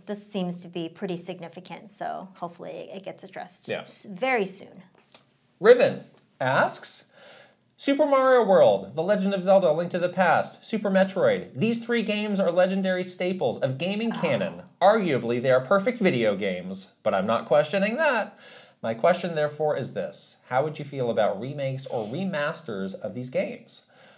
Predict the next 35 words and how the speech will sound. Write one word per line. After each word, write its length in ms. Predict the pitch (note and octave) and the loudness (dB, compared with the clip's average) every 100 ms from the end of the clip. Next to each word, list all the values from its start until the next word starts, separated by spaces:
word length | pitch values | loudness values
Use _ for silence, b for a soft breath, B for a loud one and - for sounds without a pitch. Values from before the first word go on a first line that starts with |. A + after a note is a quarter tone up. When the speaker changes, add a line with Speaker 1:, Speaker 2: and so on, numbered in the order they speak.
| b | b
Speaker 2:
What 160 | E3 - | -2 0
changes 440 | - E3 D#3+ C#3+ | -4 -4 -6 -8
could 180 | - C3+ | -8 -8
you 80 | B2+ | -8
see 180 | C#3 | -8
being 300 | B2 B2+ A2+ | -6 -4 -4
made, 240 | G#2+ G2+ G2+ | -4 -6 -6
if 80 | - | -10
any, 260 | G2+ G2+ G2 | -10 -10 -10
besides 420 | G2 G#2+ G2 G2+ | -8 -2 -2 -4
a 40 | |
graphical 580 | F#2+ A2+ A2 - A#2+ A2+ | 0 0 0 -2 -2 -2
and 120 | A2 | -4
sound 460 | G#2 - G#2 G#2 G2 C#3 | -10 -8 -6 -6 -6 -8
overhaul? 640 | E3+ E3+ - - - - - | -4 -4 -4 -8 -10 -16 -4
What 200 | C3+ C3 | -2 0
art 160 | B2+ | -2
style 380 | - - A#2+ A2+ | -4 0 2 2
would 140 | G#2+ | -2
you 80 | G#2 | -4
like 180 | G2 F#2+ | -2 -2
to 60 | B2+ | -6
see? 420 | - G3+ G3 F#3 | -10 -6 -4 -2
Are 140 | - B2 | -2 -2
there 140 | A#2+ | -2
any 180 | B2 B2+ | -4 -4
other 140 | B2 | -4
games 400 | A2 A2+ G#2+ G#2+ | -6 -8 -8 -10
you 80 | A2+ | -10
might 220 | G#2+ G2 | -8 -8
say 280 | - G#2 G2 | -8 -6 -6
should 220 | F#2+ A#2 | -6 -6
never 300 | B2 E3+ B3 | -2 0 0
be 120 | E3+ | -2
remade, 600 | A2+ G#2 F#2+ F2 D#2+ F#2+ | -4 -4 -4 -4 -6 -12